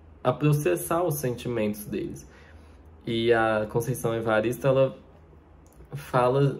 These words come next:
numa das entrevistas que ela deu, que eu citei, que o Fio Jasmine, ele pode ter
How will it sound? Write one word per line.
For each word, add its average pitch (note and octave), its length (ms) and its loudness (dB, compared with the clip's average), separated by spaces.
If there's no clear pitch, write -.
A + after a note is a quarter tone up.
numa A#2+ 300 -2
das G#2 160 0
entrevistas G#2 580 -2
que - 80 -6
ela G2+ 140 4
deu, A#2 240 4
que - 80 -10
eu G2+ 80 -8
citei, C#3+ 520 0
que D3 200 4
o D#3+ 180 6
Fio B2 260 0
Jasmine, A2 520 2
ele D#3 140 2
pode E3 300 2
ter E3+ 260 0